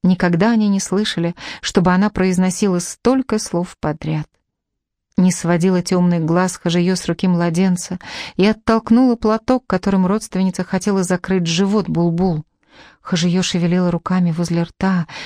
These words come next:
словно собирала слова и кидала. Кидала их в распоротый живот дочери, освобождая себя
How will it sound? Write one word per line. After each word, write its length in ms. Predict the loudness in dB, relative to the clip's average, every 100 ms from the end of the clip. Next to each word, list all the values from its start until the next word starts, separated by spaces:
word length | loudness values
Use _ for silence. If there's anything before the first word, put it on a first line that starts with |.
| -12
словно 420 | -2 0 2 0
собирала 500 | 0 0 0 2 0
слова 480 | -4 -2 -2 0 -2
и 220 | -2 -6
кидала. 920 | -8 -4 -2 0 0 0 0 -4 -8 -10 _ _ _ _ _ _ _
Кидала 640 | -2 0 2 2 2 -2
их 380 | -2 -4 -4 -2
в 40 |
распоротый 760 | -2 -2 -6 _ 0 0 -2 -2
живот 420 | 0 0 -2 0
дочери, 560 | 0 0 0 -4 -4 -6 _ _ _ _
освобождая 720 | -6 -2 -2 -2 0 0 0
себя 420 | -4 -6 -2 -2